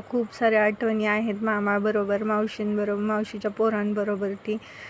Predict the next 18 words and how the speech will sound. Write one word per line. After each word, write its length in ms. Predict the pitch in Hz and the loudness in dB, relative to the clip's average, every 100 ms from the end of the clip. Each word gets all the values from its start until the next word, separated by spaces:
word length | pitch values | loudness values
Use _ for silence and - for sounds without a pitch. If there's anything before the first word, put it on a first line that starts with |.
| - - - | -18 -20 -2
मामांच्या 520 | 240 240 233 233 226 | 4 6 6 4 4
पोरांबरोबर 800 | 214 233 220 220 214 214 214 214 | 4 4 4 4 2 2 4 2
ती 240 | 208 - - 202 | 0 4 6 8
दिवस 300 | 233 226 226 | 6 6 4
घालवले, 480 | 226 214 214 208 208 | 2 4 2 2 0
खेळ 240 | - 254 226 | 2 4 4
खेळलो. 580 | - 247 220 208 208 208 - | 4 2 4 4 2 0 0
इतक्या 340 | 233 - 233 | -4 2 4
आठवणी 380 | 233 226 226 220 | 4 4 0 2
आहेत 320 | 220 220 226 214 - | 2 2 2 0 2
की 100 | 220 214 | 0 4
त्या 240 | 220 214 | 6 6
इथं 300 | 214 233 208 | 6 2 0
आले 240 | 214 220 214 | 2 2 2
की 180 | 202 220 | 0 0
परत 360 | 226 220 214 | 2 2 4
ओसंडून 520 | 233 233 220 208 208 | 4 4 2 0 0
वाहतात. 400 | 220 214 190 202 | 0 -2 -2 -4